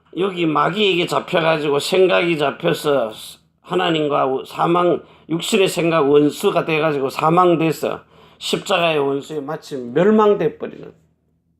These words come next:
허탄한 신앙생활, 허탄한 신앙, 이거 듣지 말고 진짜 그리스도 안으로 딱 들어가도록.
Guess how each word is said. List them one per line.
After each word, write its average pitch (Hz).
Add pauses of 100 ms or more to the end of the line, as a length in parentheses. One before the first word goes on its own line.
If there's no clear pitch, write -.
(840)
허탄한 170
신앙생활, 127 (300)
허탄한 151
신앙, - (680)
이거 135
듣지 170
말고 123 (380)
진짜 247
그리스도 151
안으로 151
딱 -
들어가도록. -